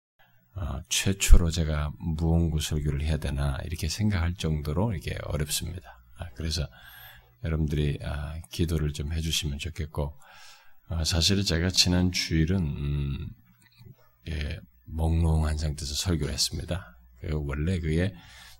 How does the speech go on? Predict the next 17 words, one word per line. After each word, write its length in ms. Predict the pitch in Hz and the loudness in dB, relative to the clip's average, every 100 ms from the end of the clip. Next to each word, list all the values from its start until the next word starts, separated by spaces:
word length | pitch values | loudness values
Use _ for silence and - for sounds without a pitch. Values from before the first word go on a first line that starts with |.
| - | -10
지난주 560 | - 82 78 76 82 | -4 0 2 2 0
어버이 400 | 73 73 78 76 | 0 0 0 0
주일은, 580 | 73 78 76 - 98 69 - - | 0 -2 -2 0 0 -2 -8 -14
어, 120 | - - 101 | -10 -10 -8
그때도 520 | - 80 - 87 80 104 | -4 -4 2 2 4 2
제가 220 | - 90 | 0 0
설교를 480 | 104 131 123 98 98 | 0 2 2 2 0
별도로 380 | 95 76 - 82 | 0 -2 0 -2
준비한 460 | - 85 73 69 | 0 0 2 0
게 80 | 76 | 0
아니고, 580 | 82 67 69 73 67 131 - - - - - - - - | 0 -2 -2 -4 -2 -4 -6 -20 -20 -20 -20 -20 -18 -8
아, 240 | 87 82 | -6 -2
이전에 380 | 78 76 85 87 | 0 4 4 4
우리 220 | 82 80 | 4 2
교회에서 520 | - 80 78 - 87 87 | 0 0 0 0 -2 -4
초기 420 | - 117 117 98 | -2 0 2 0
했던, 520 | 98 - 107 92 82 | 0 -2 0 0 0